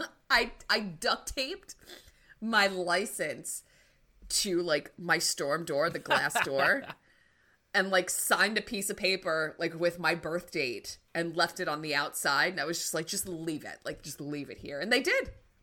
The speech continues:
Speaker 2: That's, we had a shout out to Bud Light Seltzer. We had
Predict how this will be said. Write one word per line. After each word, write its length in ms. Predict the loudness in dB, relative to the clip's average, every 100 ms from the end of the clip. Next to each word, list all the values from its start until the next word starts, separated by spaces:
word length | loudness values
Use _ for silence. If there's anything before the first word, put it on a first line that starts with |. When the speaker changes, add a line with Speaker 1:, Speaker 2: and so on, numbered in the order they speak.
| _ -20 -20 _ -8
Speaker 2:
That's, 200 | -8 -4
we 180 | -2 2
had 300 | 6 6 6
a 400 | 4 4 2 0
shout 320 | 2 4 4
out 240 | 4 2 -2
to 60 |
Bud 300 | 2 6 6
Light 220 | 6 2 0
Seltzer. 600 | 4 4 4 0 0 0
We 200 | -4 0
had 420 | 4 4 4